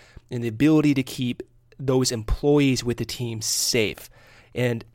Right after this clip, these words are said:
the likelihood of no infections within the baseball community, it, it seems like almost idealistic at, at this point. And I,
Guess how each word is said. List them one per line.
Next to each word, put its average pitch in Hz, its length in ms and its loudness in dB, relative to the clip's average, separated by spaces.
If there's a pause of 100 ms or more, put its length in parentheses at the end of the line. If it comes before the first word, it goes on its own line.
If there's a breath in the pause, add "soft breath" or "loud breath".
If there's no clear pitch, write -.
the 135 280 2
likelihood 123 760 2
of 123 160 -4
no 139 500 4
infections 123 920 -2 (380 soft breath)
within 147 480 4
the 147 80 6
baseball 123 420 2
community, 110 840 0 (800 soft breath)
it, 165 220 -16
it 175 140 -2
seems 226 500 2
like 180 220 2
almost 165 800 2 (240)
idealistic 165 1300 0
at, 110 200 -2
at 107 160 -6
this 110 180 -2
point. 107 280 -4
And 127 160 0
I, 143 140 0